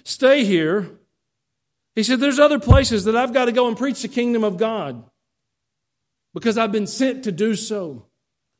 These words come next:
At the end of Jesus' time on earth, he gathered his followers together and he reminded them, "All authority, all power has been given to me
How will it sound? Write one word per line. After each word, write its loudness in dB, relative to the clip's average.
At -20
the 0
end 2
of -4
Jesus' 0
time 2
on 2
earth, 2
he 0
gathered 2
his -2
followers 0
together -2
and 2
he 4
reminded 4
them, 0
"All -2
authority, 2
all 0
power 0
has 0
been -6
given -2
to -2
me -4